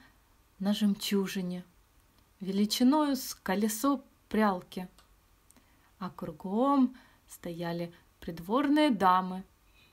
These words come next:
и кавалеры со своими горничными, служанками горничных, камердинерами, слугами камердинеров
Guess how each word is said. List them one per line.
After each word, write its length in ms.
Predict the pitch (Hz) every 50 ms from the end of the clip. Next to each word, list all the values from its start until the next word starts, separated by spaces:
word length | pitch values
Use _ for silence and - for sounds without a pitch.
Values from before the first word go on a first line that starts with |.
| _ _ _ _ _ _ _ _ _ _ _ _ - - _
и 80 | - -
кавалеры 800 | - - 175 180 220 277 302 277 233 202 202 196 202 202 208 - - - - - - - - _ _ _ _ _ _ _
со 160 | - - 180
своими 480 | 175 - - 170 180 180 196 214 226 262
горничными, 920 | 254 208 202 196 196 196 196 190 190 - - - 190 185 180 180 180 180 - _ _ _ _ _ _ _ _ _ - _ _
служанками 920 | - - - 196 185 175 170 175 190 226 240 247 240 - 233 226 220 214
горничных, 840 | 208 - 214 220 226 214 202 202 202 196 - - - 190 190 - - - - - _ _ _ _ _ _ _ _ _ _ _ _ _
камердинерами, 1300 | - 180 175 175 170 165 165 165 - - 180 185 214 233 233 226 214 202 208 202 202 202 202 196 196 196 - _ _ _ _ - - - _ - - _ _ _ _ _
слугами 680 | - - - 185 190 233 262 240 214 226 220 214 202 196
камердинеров 1080 | 208 - 196 185 180 170 165 156 156 151 170 220 262 277 269 254 233 226 226 220